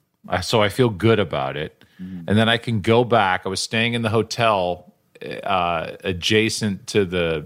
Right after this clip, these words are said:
Speaker 1: Braves ballpark. So it was, it was a, it was amazing. It was a three hundred yard walk from the booth to my room.
Speaker 2: Wow. Great.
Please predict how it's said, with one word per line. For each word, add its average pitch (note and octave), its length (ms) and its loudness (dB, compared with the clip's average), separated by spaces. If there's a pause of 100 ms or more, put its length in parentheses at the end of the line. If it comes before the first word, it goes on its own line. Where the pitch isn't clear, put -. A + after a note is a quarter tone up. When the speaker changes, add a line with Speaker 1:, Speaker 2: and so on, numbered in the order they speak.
(140)
Speaker 1:
Braves F#2+ 500 0
ballpark. F#2 680 0 (960)
So - 160 0
it - 20 4
was, G2 160 2
it - 80 -4
was G2 220 0
a, E2 300 0
it F#2+ 160 -8
was F#2+ 300 0 (480)
amazing. G2+ 800 0
It F#2 120 -10
was G2 200 -4
a F2+ 180 -4 (1200)
three C#3+ 400 2
hundred C3+ 320 0
yard G#2+ 240 2
walk F2+ 540 0
from F#2 180 -6
the F2+ 80 -4
booth G2 400 -2
to - 80 -8
my E2+ 140 -2
room. D#2+ 680 -4
Speaker 2:
Wow. E2+ 540 -2 (160)
Great. E2 500 -8